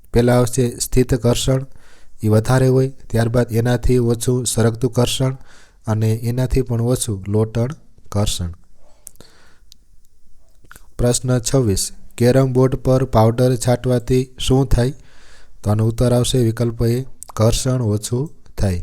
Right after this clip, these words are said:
કેરમ બોર્ડ પર આપણે પાવડર છાંટીએ તો કાંકરી વધારે ભાગે, કારણ કે ઘર્ષણ કેરમ અને કાંકરી વચ્ચે ઓછું થાય.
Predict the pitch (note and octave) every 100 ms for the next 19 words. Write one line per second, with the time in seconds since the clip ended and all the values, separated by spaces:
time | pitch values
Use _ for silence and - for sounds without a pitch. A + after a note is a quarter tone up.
0 | - - A#2 B2 A#2+ B2+ - B2+ B2 A#2+
1 | B2 A#2 A2+ A2+ A#2+ - C#3+ A#2+ F#2 F#2
2 | - - - - G#2+ G#2+ A2+ B2+ B2+ C3
3 | D3+ C#3+ A2+ A2 G#2 G2+ A#2 A#2+ A2+ G#2
4 | G#2+ B2 B2 C#3+ - - - A2+ A#2+ A#2+
5 | A#2 A#2 A2+ A2+ A#2 A2+ - B2 C4+ -
6 | - - B2 C#3 G#2 F#2 F2 E2